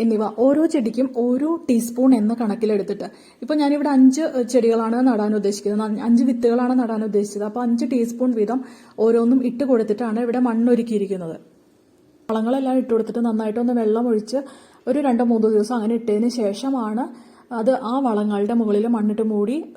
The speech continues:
ഒരു കൂന പോലെ ആക്കിയിട്ട് അതിനകത്ത് അഞ്ച് വിത്തുകൾ പാകി കൊടുത്തു കേട്ടോ. അപ്പോൾ അത് നന്നായിട്ടൊന്ന് മുളച്ച് വന്നു. ഒരാഴ്ച എത്തിയപ്പോഴേക്കും, ഏഹ്, ന-, നാല് ഇലകളോട് കൂടി, നാല് ഇലകളൊക്കെ ആയിട്ടുണ്ടായിരുന്നു. അപ്പോൾ അത് നന്നായിട്ട് വന്ന്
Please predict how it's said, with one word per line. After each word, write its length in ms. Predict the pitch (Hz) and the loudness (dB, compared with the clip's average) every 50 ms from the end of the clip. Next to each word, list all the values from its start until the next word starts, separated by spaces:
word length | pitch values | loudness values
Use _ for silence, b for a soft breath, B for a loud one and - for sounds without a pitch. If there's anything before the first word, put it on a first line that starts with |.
| - - | -10 -6
ഒരു 100 | 226 240 226 240 | -4 -4 -2 -2
കൂന 180 | 233 220 214 214 208 | -2 -2 -2 -2 -2
പോലെ 200 | 214 208 208 214 208 | -2 -2 -2 -2 -4
ആക്കിയിട്ട് 340 | 208 208 208 208 208 208 320 311 262 | -4 -6 -6 -6 -6 -4 -6 -4 -2
അതിനകത്ത് 440 | 247 240 233 226 214 196 - 254 262 - 262 | -2 0 0 -2 -4 -4 -6 -6 -8 -4 -2
അഞ്ച് 260 | 254 240 240 233 247 302 269 | 0 2 2 0 0 -2 -4
വിത്തുകൾ 340 | 247 - - 214 214 202 233 294 302 - | -4 -2 -2 -2 0 0 0 0 0 0
പാകി 220 | 254 233 208 220 214 208 | -2 0 0 -2 0 -2
കൊടുത്തു 220 | 202 190 202 185 185 | -2 -2 -2 -6 -6
കേട്ടോ. 160 | 185 202 185 B B B B B B | -4 -4 -6 B B B B B B
അപ്പോൾ 140 | B B 262 247 | B B 0 2
അത് 100 | 226 277 269 | 2 2 2
നന്നായിട്ടൊന്ന് 520 | 247 226 214 208 202 202 208 233 226 233 226 220 | 0 0 -2 -2 -2 -2 -2 -2 -2 -2 -2 -2
മുളച്ച് 300 | 214 196 202 208 - 233 220 | -2 -2 -4 -4 -6 -6 -4
വന്നു. 160 | 208 202 220 262 254 B B B B B B | -4 -4 -4 -4 -6 B B B B B B
ഒരാഴ്ച 340 | 233 247 240 226 214 202 226 214 | -4 -2 0 0 0 0 0 0
എത്തിയപ്പോഴേക്കും, 500 | 208 214 208 208 208 196 196 196 226 240 233 233 240 233 220 220 | 0 0 -2 -2 -2 -4 -4 -4 -4 -4 -4 -4 -6 -12 -10 -8
ഏഹ്, 220 | 214 214 220 202 196 185 | -6 -6 -6 -6 -8 -8
ന-, 140 | 214 220 214 208 220 220 | -8 -8 -6 -4 -4 -4
നാല് 240 | 220 214 214 226 240 214 | -4 -2 0 0 0 0
ഇലകളോട് 400 | 208 208 208 208 208 208 208 220 202 208 | 0 0 0 0 -2 -2 -2 -4 -4 -4
കൂടി, 200 | 208 208 185 - - 220 | -6 -4 -4 -4 -6 -4
നാല് 200 | 214 214 214 226 226 | -4 -4 -4 -2 -2
ഇലകളൊക്കെ 480 | 214 208 196 202 208 208 208 - 220 214 196 | -2 -2 -2 -4 -4 -6 -6 -6 -6 -6 -6
ആയിട്ടുണ്ടായിരുന്നു. 520 | 190 196 208 196 190 190 185 180 185 196 - B B B B B B | -6 -6 -8 -8 -6 -6 -6 -8 -8 -12 -16 B B B B B B
അപ്പോൾ 120 | - 269 254 | -6 -2 0
അത് 80 | 262 262 254 | 0 0 0
നന്നായിട്ട് 500 | 233 220 214 214 214 214 214 214 254 285 285 B B B B - 220 | 0 -2 -2 -2 -2 -2 -2 -2 -4 -6 -6 B B B B -6 -2
വന്ന് 320 | 220 208 208 202 220 262 | 0 0 0 0 0 -2